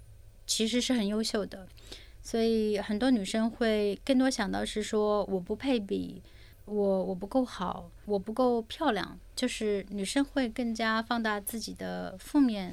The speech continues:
的缺点，然后会，会看不到自己身上的优点，去发掘身上的优点。对于我来说的话，其实我是一个过来人，然后我也属于说自己一直在这个方面去修行，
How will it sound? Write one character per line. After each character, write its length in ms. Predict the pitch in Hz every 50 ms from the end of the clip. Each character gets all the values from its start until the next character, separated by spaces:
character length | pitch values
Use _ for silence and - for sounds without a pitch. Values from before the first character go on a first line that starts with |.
| 180 180
的 100 | - 185
缺 260 | 190 - - - 277
点， 240 | 269 254 202 - 196 -
然 180 | - 180 180 196
后 300 | 220 220 220 214 202 202
会， 380 | 202 - 233 226 220 208 202 196 - - - - - - - - - - - - - -
会 140 | - 294
看 220 | 269 - - 339 311
不 80 | 294
到 160 | 240 233 202 202
自 180 | 214 - 226
己 120 | 208 185 185
身 180 | - - 220
上 160 | 220 226 208
的 100 | 202 196
优 160 | 190 190 196 190
点， 180 | 190 190 185 180
去 120 | - 208
发 200 | - - 240 247
掘 160 | - 214 208
身 160 | 220 - 226
上 120 | 226 220 202
的 80 | 202
优 200 | 190 190 190 196
点。 200 | 196 196 185 - - - - - -
对 160 | - 294 302 294
于 40 | 277
我 160 | 254 214 190
来 160 | 180 175 185
说 160 | 208 - 262
的 80 | 233 247
话， 100 | 240 220
其 220 | 226 - - 226
实 80 | 220 262
我 240 | 254 226 202 185 196
是 160 | - - 214
一 60 | 208
个 120 | 196 214
过 220 | 220 220 254 240 220
来 180 | 202 180 180
人， 220 | 180 180 - - 180
然 140 | 190 190 190
后 260 | 196 233 226 226 214
我 160 | 214 208 208
也 200 | 214 214 220 220
属 240 | 226 - - 202 180
于 100 | 180 190
说 240 | 196 - - 233 240
自 180 | 240 - - 277
己 140 | 254 202
一 160 | 196 202 247 240
直 100 | - 214
在 220 | 202 233 214 208
这 140 | 202 226 220
个 100 | 208 202
方 160 | 202 233 226
面 140 | 226 220 220
去 100 | 220 214
修 240 | 208 - 240 226 240
行， 340 | 233 - - 180 180 190